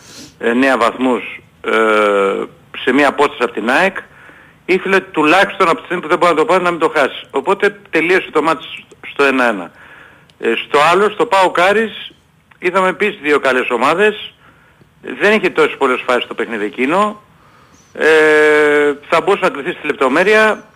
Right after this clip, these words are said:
Τελικά τελείωσε στην ισοπαλία. Θέλω να πω λοιπόν ότι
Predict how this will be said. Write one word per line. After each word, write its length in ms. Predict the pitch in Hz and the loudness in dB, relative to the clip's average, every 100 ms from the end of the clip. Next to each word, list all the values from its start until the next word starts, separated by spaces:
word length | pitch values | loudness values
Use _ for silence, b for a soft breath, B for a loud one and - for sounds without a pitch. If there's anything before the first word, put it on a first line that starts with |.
| _ - - | _ -20 -10
Τελικά 360 | 165 160 185 196 | -6 -2 -2 -2
τελείωσε 320 | 180 185 - | 0 0 -2
στην 140 | 165 | -6
ισοπαλία. 420 | 151 143 151 139 | -4 0 0 0
Θέλω 180 | 120 180 | 0 0
να 140 | 185 170 | 2 2
πω 140 | 175 | 2
λοιπόν 300 | 170 139 170 | 0 0 0
ότι 360 | 170 156 143 | 0 0 -2